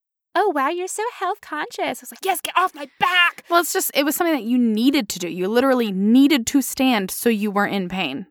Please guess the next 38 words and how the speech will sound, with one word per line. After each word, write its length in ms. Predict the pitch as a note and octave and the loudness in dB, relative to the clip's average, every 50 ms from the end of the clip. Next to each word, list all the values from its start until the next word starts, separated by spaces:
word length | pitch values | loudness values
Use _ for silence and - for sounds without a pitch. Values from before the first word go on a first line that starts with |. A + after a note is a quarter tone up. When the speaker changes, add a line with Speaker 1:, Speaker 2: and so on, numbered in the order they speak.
| _ - | _ -4
Speaker 2:
Like, 180 | - G3 - - _ - | -4 -4 -4 -6 _ 0
that's 220 | A3 A3+ - - | 0 0 2 2
not 160 | D4 C4 A#3 A3+ | 4 4 4 4
like, 140 | A3+ - - | 2 0 0
"I 100 | E4 F4+ | -2 -2
just 220 | - - F#4 - - | 0 -4 -6 -6 -6
prefer 480 | - E4 D4 - - D#4+ E4 F#4+ F4+ | -6 -6 -6 -4 -4 -4 -2 -2 -2
it." 120 | A3 E3+ F3 | -2 -2 -2
Like, 260 | F#3+ F#3+ F#3+ - - _ _ _ _ _ _ - | -2 -2 -2 -6 -12 _ _ _ _ _ _ -10
you 160 | A3 A3 A3 | -8 -6 -2
literally 420 | G#3+ A3+ A3 A3 A3+ G#3+ G#3 G3 G#3+ | 0 2 2 2 2 0 0 -4 -4
had 280 | - - A3 G#3+ G#3 | 0 0 0 0 0
to 120 | - B3 G#3+ | -4 -8 -8
stand 520 | - - - C4+ B3 A3 G3 F#3 F#3 - - - | -8 -6 -6 -4 -2 -2 -4 -6 -8 -10 -8 -6
or 160 | G3 F#3+ F#3 | -6 -6 -6
you 200 | G3+ F#3+ F#3+ F#3 | -6 -10 -12 -10
could 220 | - - G#3+ F#3 | -8 -8 -6 -4
not 240 | G3 F#3 F3+ - - | -2 -4 -4 -4 -4
function 420 | - G3 D#3 - - - - - - - - E4+ | -6 -6 -6 -6 -8 -4 -2 -2 -2 -2 -4 -6
<laughs> 220 | - - D#4+ C#4+ B3+ | -6 -6 -8 -6 -4
because 340 | C4 A3 - A3 G#3+ G#3 G3+ | -4 -2 -2 -2 -2 -2 -4
of 80 | G3 G#3 | -6 -6
your 100 | G3 F#3+ | -4 -2
bowels. 460 | F3 E3 C3+ A#2 - - - - - - - _ _ - | -2 -4 -4 -6 -8 -10 -10 -10 -12 -14 -20 _ _ 0
Speaker 1:
Oh, 240 | C#4+ D#4 A#3 G3 - _ | 2 2 2 0 -2 _
and 440 | C4 D4 D#4 C#4 A3+ G#3 G#3 A3 B3 - - | -8 -6 -4 -4 -4 -4 -4 -8 -10 -12 -14
speaking 420 | - - - A3+ - - G#3 G#3 | -16 -12 -12 -12 -10 -10 -10 -10
of 80 | G3+ G3 | -8 -6
that, 240 | G3+ F#3+ F#3+ G3+ - - | -4 -4 -4 -4 -6 -8
so 180 | - - A#3 | -6 -4 -2
at 200 | A3 G#3+ G#3+ - - | -2 -2 -2 -4 -4
the 280 | G#3 F#3+ F3+ F#3 F#3+ - _ _ _ _ _ _ - | -2 -2 -2 -2 -6 -10 _ _ _ _ _ _ -8
health 280 | - - C#4 D#4 - | 0 2 2 2 2
conference 520 | - - F#3+ F3+ F#3+ - F#3 F3+ G3+ - - - | 0 -2 -2 -2 -2 -4 -4 -4 -4 -6 -6 -6
I 80 | G3+ | -6
just 240 | G3 G3 G3 - - | -6 -4 -4 -2 0
went 220 | A3 A3 A3 - - | 0 0 0 -2 -6
to 320 | - G3+ F#3 F#3 G3 | -6 -4 -2 -2 -2